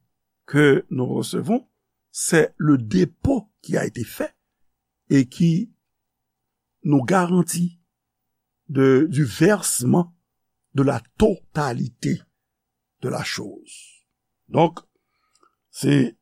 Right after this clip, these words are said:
c'est l'es-, maintenant, troisième rôle que cet esprit te gen pou te rempli vis-à-vis de l'Église, qui est encore comparable à un rôle que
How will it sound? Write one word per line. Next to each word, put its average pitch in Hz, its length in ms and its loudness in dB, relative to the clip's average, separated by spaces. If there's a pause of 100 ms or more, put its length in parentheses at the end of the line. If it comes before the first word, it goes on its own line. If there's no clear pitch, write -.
c'est - 200 -12
l'es-, - 240 -12 (560)
maintenant, 226 540 -2
troisième 156 920 -6 (880)
rôle 139 640 -4 (280)
que 120 80 -6
cet - 180 -8
esprit 139 240 -14
te - 140 -16
gen 110 160 -16
pou 117 140 -16
te 117 240 -16
rempli - 400 -10 (640)
vis-à-vis 120 720 -10 (100)
de 110 460 -14
l'Église, 131 920 -6 (300)
qui 143 220 -2
est - 40 4
encore - 500 -6
comparable 160 840 -6 (260)
à 113 160 -8
un 107 40 -8
rôle 113 460 -10
que 110 220 -12